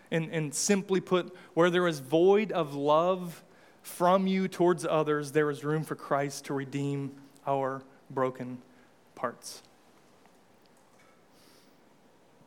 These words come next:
Let's move on. The last thing is knowledge.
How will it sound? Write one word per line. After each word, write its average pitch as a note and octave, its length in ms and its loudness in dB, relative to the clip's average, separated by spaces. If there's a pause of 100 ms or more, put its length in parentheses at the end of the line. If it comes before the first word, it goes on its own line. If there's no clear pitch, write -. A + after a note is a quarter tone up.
(1300)
Let's E3 180 -2
move D#3 140 0
on. C3+ 100 -2
The C3 80 -4
last C#3+ 240 0
thing C#3+ 120 -6
is B2+ 100 -6
knowledge. B2+ 640 -6